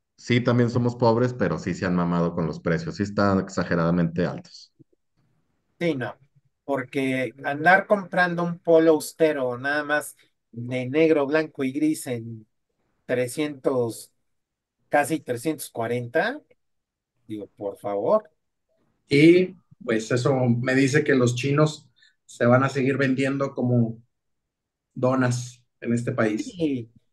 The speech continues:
Speaker 2: mientras en Puebla siguen haciendo las cosas con las nalgas.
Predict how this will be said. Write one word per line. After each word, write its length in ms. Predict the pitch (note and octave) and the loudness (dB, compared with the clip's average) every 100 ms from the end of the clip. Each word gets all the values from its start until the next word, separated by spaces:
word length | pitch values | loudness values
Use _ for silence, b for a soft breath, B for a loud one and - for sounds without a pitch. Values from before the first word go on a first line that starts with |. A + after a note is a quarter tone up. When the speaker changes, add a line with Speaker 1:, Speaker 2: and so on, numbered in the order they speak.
| _ | _
Speaker 2:
mientras 520 | C#3+ E3 F3 F#3 F3+ | -4 -2 2 0 2
en 160 | G3 G3 | 0 0
Puebla 360 | C#4+ D4 A3+ - | 4 4 4 2
siguen 420 | G#3 G3+ F#3+ D3+ A#2+ | -4 -6 -6 -6 -6
haciendo 520 | A2+ A2+ - D#3+ D#3 | -6 -8 -6 -4 -2
las 200 | B2+ A#2 | -4 -4
cosas 200 | D#3 C#3+ | -6 -8
con 180 | - A2 | -10 -10
las 180 | G#2+ A#2 | -10 -8
nalgas. 600 | B2+ B2 B2+ D4 - - | -4 -4 -2 -6 -8 -20